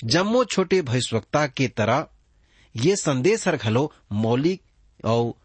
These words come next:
प्रभावशाली होत हे। यह उपयुक्त हवय, व्यवहारिक हवय और यह हृदय विदारक हवय। यह ऐसन संदेश हवय जेला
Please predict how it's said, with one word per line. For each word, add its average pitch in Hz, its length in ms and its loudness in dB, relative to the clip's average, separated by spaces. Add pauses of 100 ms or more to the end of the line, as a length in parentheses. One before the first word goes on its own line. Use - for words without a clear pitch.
(140)
प्रभावशाली 156 680 0
होत - 340 -6
हे। 120 120 -2 (800)
यह 185 280 2
उपयुक्त 208 460 -2
हवय, 135 360 0 (200)
व्यवहारिक 117 640 0
हवय 127 300 0 (300)
और 120 140 0
यह 143 240 0 (640)
हृदय 135 460 0 (220)
विदारक 101 540 -2
हवय। 110 260 -4 (1040)
यह 190 240 2 (100)
ऐसन 208 320 2
संदेश 156 520 0
हवय 135 260 2 (240)
जेला 127 340 0